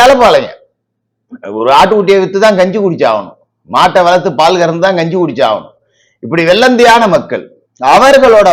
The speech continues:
வாழ்க்கையில மண்ணள்ளி போடக்கூடிய வேலையை செஞ்சிருக்கு. இது எதுக்காக நாம வீரப்பன் அவர்களோட ஒப்பிட்டு பேசுறோம் அப்படின்னா, உங்களுக்கு எல்லாம் தெரிஞ்சிருக்கும், ஸ்டான்லி அணை, மேட்டூர் அணை கட்டப்பட்ட போது அதுக்குள்ள அறுபத்தி நாலு கிராமங்கள் மூழ்கடிக்கப்பட்டுச்சு. அறுபத்தி நாலு கிராமத்தை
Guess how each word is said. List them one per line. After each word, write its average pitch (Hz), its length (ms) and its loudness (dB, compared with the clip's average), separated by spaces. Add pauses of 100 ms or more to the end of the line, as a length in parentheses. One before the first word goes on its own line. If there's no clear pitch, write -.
வாழ்க்கையில 202 440 2 (140)
மண்ணள்ளி 240 440 -6 (120)
போடக்கூடிய 131 460 -4 (100)
வேலையை 127 340 0 (220)
செஞ்சிருக்கு. 117 440 -10 (440)
இது 156 80 -4 (100)
எதுக்காக 269 440 4
நாம 175 280 -2
வீரப்பன் 208 420 2
அவர்களோட 156 440 0
ஒப்பிட்டு 123 360 -8
பேசுறோம் 117 400 -6
அப்படின்னா, 104 340 -8 (1000)
உங்களுக்கு 170 200 -2
எல்லாம் 190 220 0
தெரிஞ்சிருக்கும், 135 480 -4 (260)
ஸ்டான்லி 214 540 0
அணை, 135 140 0 (140)
மேட்டூர் 175 380 2
அணை 147 180 0
கட்டப்பட்ட 123 420 -2 (100)
போது 123 200 0 (140)
அதுக்குள்ள 139 340 -2 (140)
அறுபத்தி 196 480 2
நாலு 147 200 0 (100)
கிராமங்கள் 151 560 0 (100)
மூழ்கடிக்கப்பட்டுச்சு. 113 760 -8 (140)
அறுபத்தி 156 380 0
நாலு 139 240 0
கிராமத்தை 170 380 0